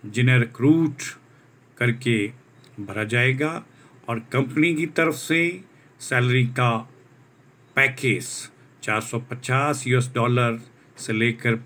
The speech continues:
पाँच सौ यूएस डॉलर के बीच में ऑफर किया गया है। साथ में इसी साइप्रस कंट्री के लिए प्लम्बर कैटेगरीज को भी भरा जाएगा।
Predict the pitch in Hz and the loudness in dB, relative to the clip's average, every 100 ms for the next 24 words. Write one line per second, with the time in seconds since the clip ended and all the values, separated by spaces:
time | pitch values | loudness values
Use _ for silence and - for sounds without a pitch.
0 | - - - _ - - 131 147 143 156 | -14 -20 -20 _ -20 -4 0 2 2 0
1 | 156 - - - - 120 131 127 131 143 | 0 -6 -18 -20 -10 0 2 2 2 4
2 | 143 127 127 113 127 135 - - 123 110 | 2 2 -2 0 0 0 -2 0 2 2
3 | 117 - - - - - - - - _ | -2 -14 -20 -20 -20 -20 -20 -20 -20 _
4 | _ - _ - 107 107 - 101 90 - | _ -20 _ -8 -6 -4 -2 -4 -4 -12
5 | - - - - 101 113 120 139 143 147 | -20 -20 -20 -2 4 4 4 4 4 2
6 | 170 - _ - _ - _ - - - | -2 -8 _ -20 _ -20 _ -20 -8 2
7 | 127 131 113 117 120 113 131 - - _ | 4 4 2 2 2 0 -6 -16 -20 _
8 | - 131 190 190 156 143 135 139 127 - | -10 -4 -4 -2 2 0 2 -2 -2 -2
9 | 127 120 120 117 123 117 123 147 175 - | 2 2 2 0 2 2 4 2 0 -12
10 | - _ - - - 127 135 143 139 135 | -20 _ -20 -20 -2 4 4 4 4 4
11 | 101 - - - - - - - _ - | 2 -4 -20 -20 -20 -20 -20 -20 _ -20
12 | _ _ - - _ - 110 120 143 131 | _ _ -20 -20 _ -4 0 4 4 2
13 | 143 151 131 - 139 127 135 117 113 - | 4 4 4 2 4 4 4 4 0 -8
14 | - 101 98 113 107 101 87 80 78 | -16 -12 -2 0 0 -2 -8 -10 -14